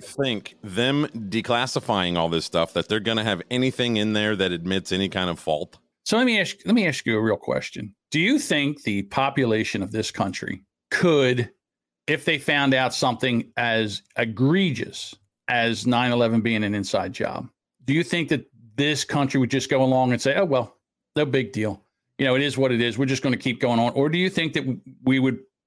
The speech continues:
Speaker 2: rise up enough to h-, hold the people accountable for what they did? Now, I'm praying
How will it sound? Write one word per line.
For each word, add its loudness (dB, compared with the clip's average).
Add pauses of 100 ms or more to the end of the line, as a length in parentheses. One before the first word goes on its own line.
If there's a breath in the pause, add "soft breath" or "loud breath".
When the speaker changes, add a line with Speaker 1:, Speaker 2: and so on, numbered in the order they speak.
(220)
Speaker 2:
rise 4
up 2
enough 0 (200)
to 2
h-, -6 (580)
hold 2
the -2
people 0 (320)
accountable -2
for -2
what -2
they -2
did? -8
Now, -2 (180)
I'm 2
praying 0